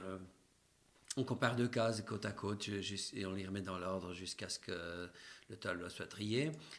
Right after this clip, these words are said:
Là, j'ai mis un petit tableau, c'est la maison, euh, la petite maison dans la prairie, euh, voilà. Euh, ensuite, je vais donc simplement imaginer que je vais faire, euh,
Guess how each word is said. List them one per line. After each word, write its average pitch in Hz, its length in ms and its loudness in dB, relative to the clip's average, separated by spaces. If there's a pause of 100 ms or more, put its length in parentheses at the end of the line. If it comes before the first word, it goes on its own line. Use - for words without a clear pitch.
Là, 98 60 -6
j'ai 98 140 0
mis 95 140 -2
un 92 80 -4
petit 98 200 -8
tableau, 95 380 -2
c'est 95 280 -2
la 85 180 -2
maison, 98 680 -2
euh, 85 360 -8
la 92 100 -6
petite - 300 -10
maison 95 240 -2
dans 85 100 -4
la 82 120 -6
prairie, 90 600 -4
euh, 71 40 -12 (160)
voilà. 113 360 -8 (1120)
Euh, - 60 -14 (460)
ensuite, 110 600 -6 (120)
je 101 160 -2
vais 98 260 0
donc 92 300 -4
simplement 98 560 -2
imaginer 95 720 -4
que 90 180 -10
je 92 120 -8
vais 87 200 -8
faire, 92 440 -8
euh, - 120 -12